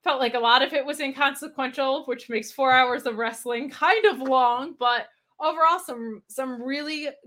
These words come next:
good matches. And hey, we got plenty more content coming for you tomorrow. We've got plenty more wrestling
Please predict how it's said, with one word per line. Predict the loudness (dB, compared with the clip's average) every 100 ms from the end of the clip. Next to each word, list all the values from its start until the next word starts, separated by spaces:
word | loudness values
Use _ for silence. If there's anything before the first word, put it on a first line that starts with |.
| -10
good | -2 0 0 -4 -8 -12
matches. | -8 -6 -6 -6 -6 -4 -4 -6 -8
And | -8
hey, | -4 0 -2 -4 _ _ _ _ _ _ _ _ _ _ -12
we | -6
got | -6 -6 _ -4
plenty | -2 -2 -4 -8 -12 -14
more | -4 0 0
content | -2 -4 -4 -6 -6 -6
coming | -4 -6
for | -6 -8
you | -4 -4 -4
tomorrow. | -4 -2 0 0
We've | 0
got | 0
plenty | 2 0 2
more | -2 2
wrestling | 4 4 2 -6 -6 -6